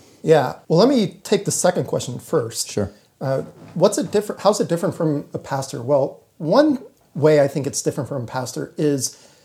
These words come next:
Speaker 1: active versus passive.
Speaker 2: Mm-hmm.
Speaker 1: When you're in church on Sunday listening to a pastor, there's a lot of just passivity to it.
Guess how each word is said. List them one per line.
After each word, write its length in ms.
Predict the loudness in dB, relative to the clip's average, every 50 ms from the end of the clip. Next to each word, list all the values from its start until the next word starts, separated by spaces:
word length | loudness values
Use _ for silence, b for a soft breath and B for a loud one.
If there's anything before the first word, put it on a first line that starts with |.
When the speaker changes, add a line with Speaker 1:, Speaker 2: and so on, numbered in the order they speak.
| b b b b _ _ 4
Speaker 1:
active 420 | 4 4 4 4 2 2 2 2 2
versus 360 | 0 0 0 0 -4 -6 -6
passive. 640 | -8 -8 -8 -8 -6 -6 -6 -8 -8 -14 -16 -18 _ _ _ _ _ _ _ _ _ _ -12 -10
Speaker 2:
Mm-hmm. 180 | -8 -8 -6
Speaker 1:
When 160 | -2 0 2 4
you're 120 | 4 4
in 100 | 2 2
church 500 | -2 0 2 4 4 4 2 0 -6 -8 -4 -2
on 360 | 0 0 2 0 0 -2 -2 -4
Sunday 640 | -2 0 0 2 2 4 4 4 2 0 -2 -6 -8 -6
listening 340 | -2 0 0 0 0 -2 -2
to 100 | -2 -4
a 40 | -6
pastor, 760 | -6 -6 -2 2 2 2 0 0 -4 -2 -2 -2 -4 -4 -6 -4
there's 180 | -2 -2 -2 0
a 60 | 0
lot 200 | 0 0 0 0
of 100 | 0 -4
just 240 | -6 -8 -10 -12 _ _ _ _ _ _ _ _ _
passivity 720 | -6 -6 -6 -4 -4 -4 -2 -2 -2 -2 -4 -6 -8 -10
to 260 | -12 -12 -12 -12 -12
it. 180 | -12 -16 -20